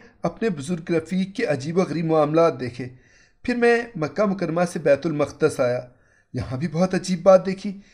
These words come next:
कि एक अनजान शख्स ने मेरा नाम लेकर पुकारा। ये सारे मामलात बहुत हैरान कुन है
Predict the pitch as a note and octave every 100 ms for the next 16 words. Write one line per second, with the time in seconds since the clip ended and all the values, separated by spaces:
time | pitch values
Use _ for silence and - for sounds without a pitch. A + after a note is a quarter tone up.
0 | _ - G#3+ G#3 C#3 C3 D3+ G3 F#3+ D3+
1 | - F#3 C3+ D3 E3 A2+ A#2 D3 D#3+ G#3+
2 | G3 A3 G#3 G#3 - _ _ _ _ C#3+
3 | - A2+ A#2 C#3 B2 A#2 A#2+ C#3+ A#2+ B2+
4 | C3 D3+ - C3 B2+ D3 D3 C3 C3 B2
5 | A#2 A#2+